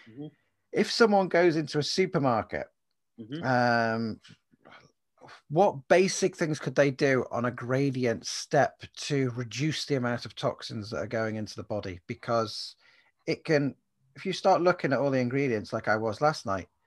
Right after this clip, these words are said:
Speaker 2: you end
Speaker 1: Mm-hmm.
Speaker 2: up going out the supermarket with nothing. So what is there that I could have?
Speaker 1: So the thing about it is, is that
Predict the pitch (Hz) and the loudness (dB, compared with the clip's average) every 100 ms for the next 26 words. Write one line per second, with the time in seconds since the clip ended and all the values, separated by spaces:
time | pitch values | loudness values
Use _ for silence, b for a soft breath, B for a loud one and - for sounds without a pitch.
0 | _ - 180 196 151 151 139 104 131 123 | _ -6 0 2 4 4 4 2 -2 0
1 | 113 - 101 143 175 - 92 82 _ _ | -2 -2 -4 0 0 0 -8 -12 _ _
2 | b b b b b b - - 165 156 | b b b b b b -10 4 8 8
3 | 160 - _ _ - 139 180 - 180 165 | 6 0 _ _ -12 0 2 2 0 0
4 | 156 143 131 131 131 120 135 117 - _ | 0 2 4 2 0 -4 -4 -4 -8 _
5 | _ _ _ _ _ _ _ _ _ _ | _ _ _ _ _ _ _ _ _ _
6 | - - 165 151 147 143 165 180 - 110 | -16 -10 -8 -10 -14 -12 -12 -12 -10 -10
7 | 107 - 95 101 90 - _ 101 110 117 | -10 -10 -10 -10 -14 -20 _ -16 -14 -14